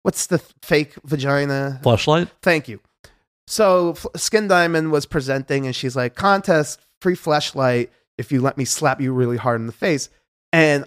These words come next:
Speaker 1: I wasn't thinking of the flashlight. I thought everyone would laugh really hard if I got struck in the face. So I, I volunteered for it. Yeah, she's a dominatrix. She strikes hard.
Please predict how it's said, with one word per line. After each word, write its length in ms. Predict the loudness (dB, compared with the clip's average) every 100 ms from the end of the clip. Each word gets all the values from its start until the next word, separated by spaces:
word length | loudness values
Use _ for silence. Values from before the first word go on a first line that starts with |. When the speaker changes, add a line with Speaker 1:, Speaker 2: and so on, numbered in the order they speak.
| 2
Speaker 1:
I 80 |
wasn't 260 | 4 4 2
thinking 300 | -4 -4 -4
of 60 | -6
the 60 |
flashlight. 400 | -4 -4 -2 -2 0
I 120 | -2
thought 400 | -2 -2 -2 -2
everyone 320 | -4 -4 -4
would 120 | -6 -8
laugh 200 | -10 -8
really 160 | -8
hard 160 | -6 -8
if 100 | -8
I 80 | -10
got 200 | -8 -4
struck 420 | -4 0 0 0
in 80 | -2
the 80 |
face. 580 | 2 4 4 2 -4 -4 -10 _ _ _ _ -6
So 220 | -2 0
I, 280 | 2 2 0
I 40 |
volunteered 580 | 0 0 -2 -2 -6 -4
for 160 | 0
it. 200 | 0 -2 -10 _ -14 -14 _ -16 -14 -16 _ _ _ _
Yeah, 400 | 0 2 2 -2 -6
she's 260 | -4 -2
a 60 | 0
dominatrix. 560 | 2 4 2 0 -4
She 180 | -6 -6
strikes 440 | -4 0 2 2 2
hard. 480 | 2 2 -2 -8